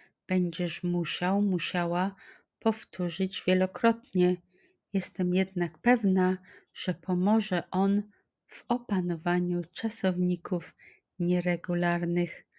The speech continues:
Powodzenia. Powtarzaj za mną.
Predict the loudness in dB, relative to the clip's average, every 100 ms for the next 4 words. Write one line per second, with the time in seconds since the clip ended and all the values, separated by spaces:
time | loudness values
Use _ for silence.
0 | _ _ _ 2 2 4 -2 2 0 2
1 | 0 -2 -10 _ _ _ _ _ _ _
2 | _ _ _ _ _ _ _ _ _ _
3 | _ _ _ _ _ _ _ _ _ _
4 | 4 4 4 4 4 6 4 4 4 6
5 | 8 8 6 4 4 2